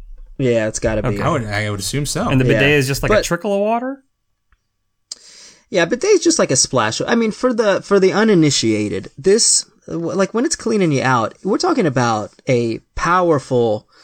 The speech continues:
Speaker 1: force of water going up there and just, and just fixing you right up.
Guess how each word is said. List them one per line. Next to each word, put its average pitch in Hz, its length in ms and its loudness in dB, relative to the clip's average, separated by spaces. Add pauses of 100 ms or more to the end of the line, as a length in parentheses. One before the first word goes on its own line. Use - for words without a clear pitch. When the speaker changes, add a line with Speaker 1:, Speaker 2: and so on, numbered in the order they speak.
(220)
Speaker 1:
force 147 440 0
of 123 140 0
water 123 320 2
going 110 300 -2
up 110 160 -6
there 107 400 -2
and 123 180 -2
just, 117 400 -6 (140)
and 117 140 -4
just 113 220 -12
fixing 135 320 -4
you 113 80 -2
right 110 260 -4
up. - 240 -12